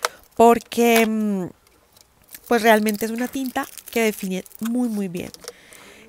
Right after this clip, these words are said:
Eh, sirve para trabajar con Copic, también la he trabajado con acuarelas y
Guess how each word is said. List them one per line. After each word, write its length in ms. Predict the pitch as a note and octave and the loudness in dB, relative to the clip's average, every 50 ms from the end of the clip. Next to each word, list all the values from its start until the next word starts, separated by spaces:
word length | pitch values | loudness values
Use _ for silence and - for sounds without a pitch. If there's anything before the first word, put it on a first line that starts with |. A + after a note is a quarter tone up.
| - - | -8 -4
Eh, 280 | G3+ G3 G3 F#3+ G3 G3 | -2 0 0 0 -2 -2
sirve 260 | - G3+ F3+ G3 F#3+ | -4 -2 -2 -2 -2
para 220 | - G#3 G#3 G#3+ | 0 0 -2 0
trabajar 360 | G#3 - G3+ G3+ F#3+ F#3+ F#3 - | 0 -2 -2 -2 0 -2 -4 -6
con 180 | - F3+ F3 | -8 -12 -10
Copic, 760 | - - A#3+ A#3+ B3+ C4 - _ - B3+ C4 B3+ - - - - | -4 0 2 2 2 0 -2 _ -4 -4 -4 -4 -6 -8 -6 -4
también 440 | - G#3+ G#3 G3+ G3 G3+ G3 G3 G3 | -2 0 0 0 0 0 0 2 2
la 100 | F#3+ F#3+ | 0 0
he 40 | |
trabajado 560 | F#3 - - G3 G3 G#3 G#3 G3+ F#3+ F3+ F3 F3 | 0 0 0 0 2 2 2 0 0 -2 -2 -4
con 260 | - - G3+ G3 G3 | -6 -8 -8 -8 -8
acuarelas 480 | G3+ - - G3+ G3 F#3+ F#3 F3+ F3+ | -8 -6 -4 -4 -2 -2 -2 -2 -4
y 160 | F#3+ G3+ G#3 | -4 -8 -10